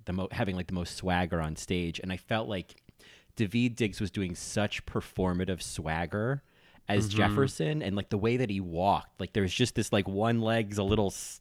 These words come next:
Speaker 1: like, dragged along
Speaker 2: Yeah, yeah,
Speaker 1: kinda
Speaker 2: yeah.
Speaker 1: walk, and it, uh, again, I just, like, was like, "This is, it's, I, I hate this person, but he is performing this perfectly."
Speaker 2: Yeah, I think that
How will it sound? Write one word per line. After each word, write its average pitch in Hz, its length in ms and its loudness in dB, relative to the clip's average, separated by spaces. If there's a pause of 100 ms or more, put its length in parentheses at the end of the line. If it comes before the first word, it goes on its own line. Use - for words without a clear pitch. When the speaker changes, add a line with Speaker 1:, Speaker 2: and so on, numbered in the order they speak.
Speaker 1:
like, - 280 0
dragged 113 460 4
along 98 640 4
Speaker 2:
Yeah, 202 380 6
yeah, 127 180 8
Speaker 1:
kinda 156 140 10
Speaker 2:
yeah. 147 140 8
Speaker 1:
walk, 120 400 8
and 123 240 4
it, 120 220 4 (600)
uh, 98 400 4 (340)
again, 123 400 2
I 107 80 2
just, 113 300 0
like, 107 320 2
was 113 120 -2
like, 117 140 -10
"This 147 200 -2
is, 123 280 0
it's, - 360 -4 (360)
I, 113 300 8
I 101 120 2
hate 143 260 0
this 92 160 0
person, 85 520 -4
but 90 160 -2 (160)
he 139 320 4
is 80 160 -4 (100)
performing 95 540 4
this 73 160 -6
perfectly." - 720 -2 (760)
Speaker 2:
Yeah, 117 640 8
I 120 100 4
think 139 260 0
that 110 260 0